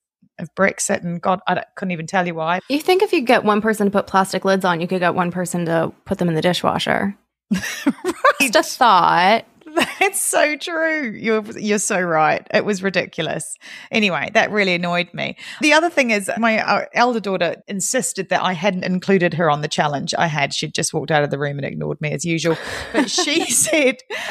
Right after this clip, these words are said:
Speaker 1: last night at dinner when I said, "Okay, so how's everybody gone with their challenge? What have you come up with?" And she said, "Well, I can think of one straight away that needs to be gone." And she said,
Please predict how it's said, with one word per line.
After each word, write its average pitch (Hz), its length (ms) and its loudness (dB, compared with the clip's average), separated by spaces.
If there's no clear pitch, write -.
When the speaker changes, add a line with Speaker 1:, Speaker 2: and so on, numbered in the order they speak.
Speaker 1:
last 233 360 2
night 214 180 2
at - 100 -2
dinner 208 180 -2
when 190 100 -4
I 190 80 0
said, 196 160 -6
"Okay, 185 380 -2
so 180 280 -4
how's 214 340 0
everybody 240 340 -2
gone 202 300 4
with 208 120 0
their 247 100 4
challenge? 175 720 2
What 185 80 -2
have 196 100 -2
you 226 80 0
come 202 200 0
up 170 180 0
with?" 175 200 2
And 190 140 -4
she 202 160 -4
said, 185 260 -4
"Well, 180 140 0
I 185 140 2
can 190 160 -8
think 185 140 -4
of 190 80 -2
one 175 180 0
straight 170 300 0
away 156 400 0
that - 120 -4
needs 156 260 -4
to - 200 -10
be 151 120 -10
gone." 143 300 -4
And 147 100 -10
she - 100 -10
said, 151 200 -8